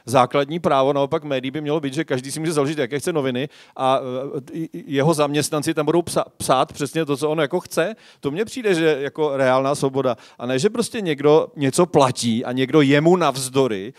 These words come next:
tam dělá pravý opak, než byl jeho záměr. To je prostě zase úplně jako na hlavu postavená věc. A dra-, další věc je, potřebujeme nějaký takový zákon. Měl někdo doteďka pocit, že tady máme nějaký problém s médií?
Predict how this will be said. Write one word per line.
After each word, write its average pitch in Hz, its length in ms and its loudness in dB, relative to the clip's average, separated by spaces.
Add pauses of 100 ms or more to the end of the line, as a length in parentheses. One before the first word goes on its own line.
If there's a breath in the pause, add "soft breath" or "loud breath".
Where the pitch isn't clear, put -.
(180 soft breath)
tam 143 180 -2
dělá 151 220 2
pravý 151 360 6
opak, 143 320 2
než 135 180 0
byl 143 140 -2
jeho 160 140 0
záměr. 131 420 -2
To 131 120 -8
je 120 60 -4
prostě 120 300 -8
zase 131 200 -4
úplně 147 400 -4 (320 loud breath)
jako 160 420 4
na 135 160 -2
hlavu 147 320 4
postavená 156 480 -2
věc. 175 180 -2
A 131 100 -2
dra-, 127 220 0
další 135 300 -2
věc 185 200 -2
je, 196 160 0 (420 loud breath)
potřebujeme 170 680 2
nějaký 156 300 -2
takový 143 240 -6
zákon. 156 300 0
Měl 135 240 0
někdo 151 320 4
doteďka 143 460 0
pocit, 180 360 -2
že 127 120 -6
tady 127 180 -4
máme 127 260 -2
nějaký 127 320 -2
problém 123 680 0
s - 120 -14
médií? 131 520 -6